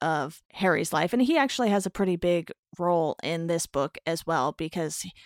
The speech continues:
he starts teaching, and that's something that's new for him, and it doesn't go so well. And you have the three kids trying to help him, and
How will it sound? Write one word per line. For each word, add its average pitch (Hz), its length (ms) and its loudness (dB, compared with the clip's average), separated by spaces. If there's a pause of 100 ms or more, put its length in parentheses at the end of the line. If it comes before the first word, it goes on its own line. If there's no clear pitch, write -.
(100)
he 202 480 2 (560)
starts - 360 4
teaching, - 500 0 (260)
and 180 240 2
that's 180 160 4
something 175 320 0
that's 156 240 0
new 180 580 4
for 156 340 0
him, 165 420 0 (100)
and 165 420 0 (120)
it 202 120 0
doesn't 214 280 2
go 208 160 4
so 175 180 2
well. 147 340 4 (520)
And 190 400 2
you 214 300 2
have 196 520 0
the 185 160 2 (100)
three 208 240 2
kids 220 420 0
trying 185 480 0
to 165 440 -2
help 190 360 0
him, 165 220 0
and 165 300 -2